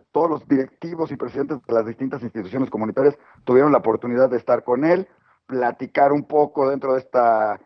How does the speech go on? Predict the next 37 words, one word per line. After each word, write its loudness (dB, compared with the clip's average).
de -6
sus -10
discursos, -2
y -6
donde -2
el -8
presidente -2
nuevamente -4
reconoció -4
la -6
importancia 0
de 2
la 0
comunidad -6
judía, -10
les -6
hizo -4
mención -2
que -2
esta -4
es -2
su -8
casa, -2
no -2
nada -4
más -4
porque -6
sea -10
su -8
casa, -2
sino -8
porque -6
somos -4
parte -2
del -6
país, -2
¿no? 0